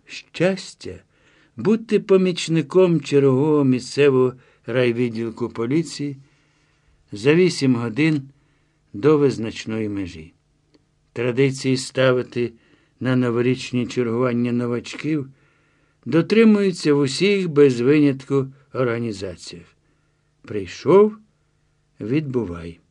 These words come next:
Уявив, як Лілька вже збирається в кабак,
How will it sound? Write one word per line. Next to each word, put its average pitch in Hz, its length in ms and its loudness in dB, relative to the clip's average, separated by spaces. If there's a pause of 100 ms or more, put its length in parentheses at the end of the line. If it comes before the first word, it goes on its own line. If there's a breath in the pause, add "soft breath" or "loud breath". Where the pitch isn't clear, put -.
(460)
Уявив, 139 580 2
як 123 240 -2
Лілька 151 420 2
вже 127 280 2
збирається 123 640 0
в 113 120 -12
кабак, 131 600 -2